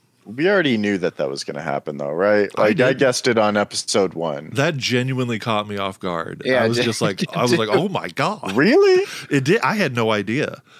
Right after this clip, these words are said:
Speaker 2: And so, like
Speaker 1: Okay, because in Smallville, the general that's always chasing Superman is Lois's dad. And isn't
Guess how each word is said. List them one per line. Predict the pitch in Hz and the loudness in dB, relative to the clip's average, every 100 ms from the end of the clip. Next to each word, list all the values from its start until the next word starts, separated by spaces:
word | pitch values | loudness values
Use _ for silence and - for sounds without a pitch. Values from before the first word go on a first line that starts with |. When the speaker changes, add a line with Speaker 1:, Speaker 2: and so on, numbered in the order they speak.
| - - _ _ | -20 -20 _ _
Speaker 2:
And | 110 113 | -4 -2
so, | 107 120 110 107 | 0 2 4 4
like | 98 165 196 | 4 4 4
Speaker 1:
Okay, | 175 135 | 4 4
because | 127 143 131 175 147 | 2 0 2 2 2
in | 143 | 0
Smallville, | - 180 247 240 147 139 123 113 107 113 - - | 0 2 4 4 4 4 6 6 4 2 0 -2
the | 120 123 | 2 2
general | 120 135 131 127 | 2 2 2 4
that's | 123 117 | 4 4
always | 120 113 - | 2 2 0
chasing | 127 110 113 | 0 0 -2
Superman | 110 113 98 104 98 95 | -2 -2 -2 -2 0 0
is | 95 101 98 | 0 -2 0
Lois's | 101 98 95 95 92 | 2 2 0 -4 -2
dad. | 95 90 87 87 - | 2 4 6 4 2
And | 101 98 | -2 2
isn't | 120 156 190 156 - | 2 4 0 -2 -14